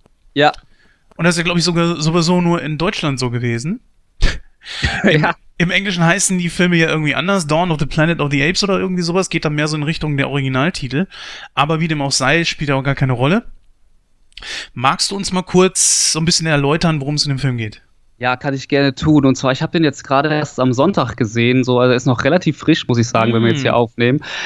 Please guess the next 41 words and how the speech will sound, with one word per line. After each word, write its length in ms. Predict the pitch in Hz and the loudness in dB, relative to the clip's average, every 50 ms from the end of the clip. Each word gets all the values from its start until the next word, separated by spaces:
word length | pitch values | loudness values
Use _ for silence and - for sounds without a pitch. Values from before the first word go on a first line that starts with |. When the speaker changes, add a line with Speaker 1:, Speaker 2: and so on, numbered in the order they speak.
| - - - | -10 -6 -2
Speaker 1:
Ähm, 300 | 127 135 139 135 135 131 - | 0 2 4 4 2 2 0
ich 140 | 151 - 180 | -4 -2 -2
hab 80 | 180 180 | 0 2
ihn 60 | 151 | 2
auf 140 | 135 127 - | 0 0 0
Englisch 340 | - 139 165 208 214 - | 0 0 0 0 -2 -6
gesehen 380 | - 190 175 180 175 185 196 - | -6 -6 -2 0 2 2 2 2
auch, 180 | - - 185 - | 2 0 0 0
fand 200 | - 165 170 165 | 0 0 0 2
ich 60 | 165 | 0
auch 120 | 156 - - | -2 0 0
gut. 140 | 170 - | 2 4
Also 140 | - 147 - | 4 4 4
es 40 | - | 4
geht 160 | - 196 196 | 2 2 2
im 120 | - 147 156 | 4 4 4
Endeffekt 400 | 160 185 190 - - 180 - 175 | 4 4 4 2 0 0 2 2
darum, 180 | 160 165 175 | 2 2 2
es 80 | 160 - | 2 0
ist 40 | - | -2
der 80 | 143 | -2
dritte 240 | - - 165 - 143 | -2 -2 -2 -4 -2
Teil 260 | - 147 139 151 180 | 0 2 2 2 2
dieser 180 | 170 151 143 139 | 2 2 2 2
Planet 240 | - 143 135 135 131 | 2 2 2 2 2
der 120 | - 107 - | 2 0 0
Affen-Reihe, 600 | 160 - - - 165 139 143 143 147 151 156 156 - - - - - - - | -2 -4 -4 -2 0 2 4 4 4 4 2 0 -4 -10 -20 -20 -16 -4 0
wo 80 | 139 147 | 0 2
es 80 | - | 2
jetzt 200 | 180 170 - - - | 2 0 0 -2 -2
eigentlich 460 | 143 147 160 170 175 170 185 185 - | 0 0 0 -2 -2 -4 -4 -4 -2
drum 260 | - 170 165 165 147 | 0 2 2 2 2
geht, 300 | 139 156 165 196 196 - | 4 4 4 4 2 0
dass 200 | 156 139 - - | -2 -2 0 0
mittlerweile 840 | 156 180 - - 170 156 - 143 127 131 151 165 170 175 180 180 185 - - - _ _ _ - | 0 0 2 2 2 2 4 4 4 4 4 2 2 2 2 0 -2 -6 -14 -20 _ _ _ -4
die, 220 | 147 147 147 139 - - | 0 0 0 2 2 0
also 200 | - 147 135 147 | 2 2 4 4
mittlerweile 460 | 151 170 - 185 165 160 156 165 170 | 4 4 4 4 4 4 4 4 2
ist 140 | 139 160 - | 0 -2 -2
ja 100 | 170 151 | -2 -2
diese, 320 | 143 147 135 135 139 131 | -2 -2 -2 0 0 0